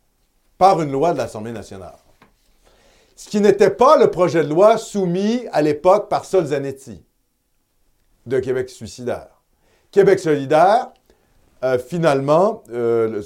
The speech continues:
le projet de loi pour abolir le serment passait par une loi interne, c'était une loi sur les règlements de l'Assemblée nationale. La caq va beaucoup plus loin. Elle modifie la Constitution canadienne.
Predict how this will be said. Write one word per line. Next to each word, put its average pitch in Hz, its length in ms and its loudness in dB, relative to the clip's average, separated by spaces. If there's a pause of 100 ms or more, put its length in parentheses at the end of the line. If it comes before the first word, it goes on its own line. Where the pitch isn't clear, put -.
le 127 120 -4
projet 143 220 -4
de 127 40 -6
loi 160 160 2
pour 127 140 -2
abolir 123 320 -2
le 117 80 -4
serment 131 480 -6
passait 156 400 -2
par 135 180 -4
une 120 140 -6
loi 180 460 2
interne, 165 580 0
c'était 135 220 -8
une 127 100 -6
loi 180 340 2 (460)
sur 277 600 4
les 143 160 -2
règlements 160 420 2
de 165 60 -4
l'Assemblée 127 340 -8
nationale. 90 480 -16 (1120)
La 151 140 2
caq 226 260 2
va 147 120 2
beaucoup 147 260 -6
plus 131 140 -6
loin. 110 280 -6 (540)
Elle 151 180 2
modifie 175 380 2
la 160 100 -4
Constitution - 580 -12
canadienne. 90 420 -12